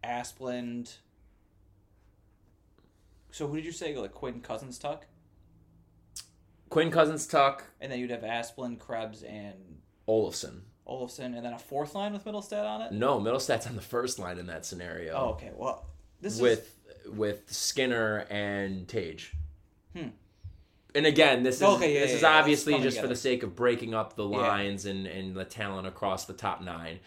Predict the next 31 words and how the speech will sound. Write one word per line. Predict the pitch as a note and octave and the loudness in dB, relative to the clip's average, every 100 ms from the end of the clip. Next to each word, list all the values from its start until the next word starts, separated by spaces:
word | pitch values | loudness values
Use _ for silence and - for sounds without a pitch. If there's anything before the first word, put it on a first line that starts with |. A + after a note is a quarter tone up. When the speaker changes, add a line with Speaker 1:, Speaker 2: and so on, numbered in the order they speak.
| - | -2
Speaker 1:
That | F3 | 0
Speaker 2:
'Cause | F3+ | 6
then | G3+ | 6
Speaker 1:
makes | G3+ | 8
Speaker 2:
your | F3+ | 8
Speaker 1:
sense. | |
Speaker 2:
fourth | F#3+ F3+ E3+ | 8 8 8
line | D3 B2+ | 4 2
is | |
gonna | A2+ B2 | -2 -2
be | A2+ | -2
set | A#2 F2+ | -2 -4
in | |
stone. | F#2 G2 F2 | -6 -6 -6
It's | F#2 | -2
gonna | D3 D3 | 2 2
be | |
some | C#3 D#3+ D#3+ | 4 2 4
variation. | D#3+ D#3 C#3 C3 B2+ C3 B2 B2+ - - - - | 4 4 4 4 2 0 -4 -6 -16 -20 -10 4
Uh, | A2+ A#2 | 6 8
it's | C3+ C3 | 6 10
probably | G3 A#3 G3+ | 10 12 10
gonna | F3+ E3 | 10 8
end | D3+ | 8
up | C#3 | 6
being | C3+ C3+ B2+ | 6 0 0
Sheehan | - D#3+ D3+ | 0 0 0
in | C#3 | 2
the | B2+ | 2
middle | B2 A#2 A2+ A2 | 2 4 4 4
with | G#2+ A2 G2+ - | 2 2 2 -4